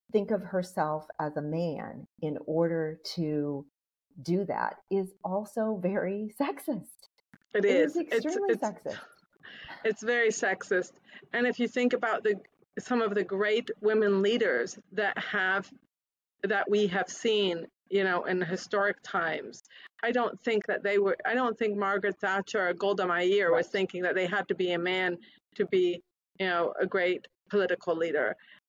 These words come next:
Speaker 2: And I think to think that in the past you had to, that these people had to think that way is, is quite frankly, a sexist way of viewing,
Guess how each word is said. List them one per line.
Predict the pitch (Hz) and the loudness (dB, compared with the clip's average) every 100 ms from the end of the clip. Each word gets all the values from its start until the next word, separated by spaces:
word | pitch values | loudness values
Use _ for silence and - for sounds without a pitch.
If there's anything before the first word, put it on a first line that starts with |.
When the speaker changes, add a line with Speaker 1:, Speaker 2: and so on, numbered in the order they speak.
| 190 | -2
Speaker 2:
And | |
I | 190 | 0
think | 190 240 233 | 0 2 2
to | - | 0
think | 202 226 220 | 0 0 0
that | 208 | 0
in | 202 | 2
the | 190 | 0
past | - 233 220 208 - | -2 -2 -2 -4 -2
you | 185 | 0
had | 185 175 - | 2 0 -2
to, | - 175 170 - _ _ _ | 0 0 0 -6 _ _ _
that | 208 185 | -2 0
these | 190 190 - | 2 2 2
people | 208 - 185 175 - _ | -2 0 0 0 -2 _
had | - 190 180 - | -6 -2 -2 -4
to | 190 | -4
think | 196 175 - | -2 -2 0
that | 160 - | -2 0
way | 170 160 - - _ _ | 2 0 -4 -18 _ _
is, | 220 208 - - _ _ - | 0 2 -2 -16 _ _ 0
is | 220 - | 0 0
quite | - - 269 277 | -6 -2 0 0
frankly, | 269 294 359 214 190 202 - - _ - | 0 0 0 2 2 2 -4 -20 _ -4
a | |
sexist | 240 254 220 - 247 - | -2 0 -2 0 0 2
way | 196 202 | 2 2
of | 202 | 0
viewing, | 202 214 214 214 | 2 4 4 2